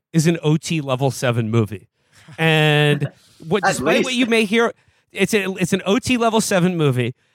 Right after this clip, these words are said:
Speaker 1: And despite what you may hear or what anyone says on this podcast, if they have anything even slightly critical to say of Top Gun Maverick, they are S P, suppressive persons, uh, or P T S, potential trouble sources.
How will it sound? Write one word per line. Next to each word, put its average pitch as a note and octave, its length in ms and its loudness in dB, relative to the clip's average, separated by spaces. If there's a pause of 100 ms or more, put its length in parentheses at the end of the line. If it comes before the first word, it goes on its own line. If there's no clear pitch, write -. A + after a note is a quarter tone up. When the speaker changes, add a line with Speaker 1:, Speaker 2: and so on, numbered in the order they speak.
(140)
Speaker 1:
And D#3+ 100 -4
despite F#3+ 400 0
what G#3+ 140 -8
you G#3+ 100 -4
may F#3+ 220 2
hear D3+ 500 2
or C3+ 160 2
what C3+ 180 -4
anyone F3 360 2
says D3+ 580 0
on C#3 160 -2
this E3+ 160 -2
podcast, C#3 680 -2
if E3+ 140 -6
they F3+ 140 -4
have D#3+ 260 -4 (140)
anything G#3 560 0
even E3 320 0 (100)
slightly E3+ 400 -2
critical E3+ 380 -4
to D3 100 -2
say C#3+ 400 0
of C3+ 160 -4
Top C#3+ 240 -6
Gun C#3+ 160 -2
Maverick, C#3+ 400 0 (240)
they C#3+ 160 2
are C#3 140 2
S D#3 200 0
P, F3+ 280 0
suppressive D3 500 -4
persons, F#3+ 540 0 (420)
uh, D#3 340 4
or G3 280 2
P F3+ 200 -4
T E3 180 -4
S, E3 180 0
potential D#3 380 0
trouble G3+ 280 0
sources. G#3+ 580 0